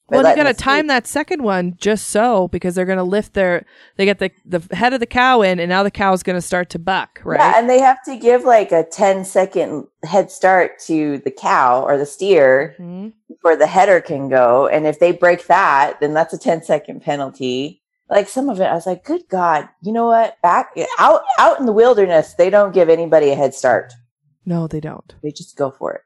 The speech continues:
Speaker 2: But I bet, I mean, I'd be the first to hire a team roper if I had a cattle ranch.
Speaker 1: Yeah, and, like, some cute little dogs.
Speaker 2: Mm-hmm. Some
Speaker 1: Work
Speaker 2: healers.
Speaker 1: dogs.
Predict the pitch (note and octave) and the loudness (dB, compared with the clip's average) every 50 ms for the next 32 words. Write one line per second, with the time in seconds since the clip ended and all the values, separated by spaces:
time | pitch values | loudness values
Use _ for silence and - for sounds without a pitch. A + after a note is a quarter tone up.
0 | _ _ _ - E3+ F3 E3+ E3 F3 F3 F3+ - - _ _ _ - F3+ E3+ E3 | _ _ _ -8 -6 -6 -4 -4 -4 -4 -6 -6 -10 _ _ _ -16 -12 -10 -10
1 | E3 E3 D#3+ D#3+ D#3+ D#3 D#3+ E3+ G3 F#3 E3+ D#3+ - F3+ F#3 F3+ - F#3 D#3+ E3+ | -8 -8 -8 -8 -8 -8 -8 -6 -6 -6 -6 -6 -6 -6 -6 -6 -8 -10 -8 -6
2 | E3 D3 C3+ C3+ - - D#3 D3 D3 D3 D3 - E3 D#3+ - D3 C#3 D3 C#3+ - | -6 -6 -6 -8 -8 -10 -10 -8 -8 -10 -10 -10 -10 -10 -10 -10 -10 -10 -12 -12
3 | - - D3+ E3 F3 D#3+ A#2 G2+ A#2+ - - - - _ - C3 D3 C#3+ C3+ C#3+ | -12 -12 -12 -10 -10 -12 -12 -14 -16 -18 -20 -20 -20 _ -8 -6 -4 -4 -6 -8
4 | _ _ _ - E3+ E3+ E3 E3 E3 D#3+ D#3 D3 - - - D#3 D3 D3 D3 - | _ _ _ -2 -2 -2 -2 -2 -2 -2 -2 -4 -6 -10 -14 -12 -12 -12 -14 -12
5 | - D3+ D3+ - - - D3+ D3 C#3+ C#3 C3+ - B2 A#2+ A#2 A#2+ B2+ C#3 - _ | -10 -8 -8 -6 -6 -6 -4 -2 0 0 0 0 -2 -2 -2 -2 -4 -6 -12 _
6 | _ - - - _ F#3+ E3+ E3 F#3+ F#3 F#3+ G3+ - _ _ _ - - E3 D#3 | _ -20 -20 -20 _ -12 -10 -8 -8 -8 -8 -10 -14 _ _ _ -12 -12 -10 -10
7 | D3+ E3 D#3+ D#3 C3 D#3+ E3 C3 C3 C3 C3 - _ _ | -10 -8 -6 -6 -8 -6 -6 -6 -6 -6 -6 -10 _ _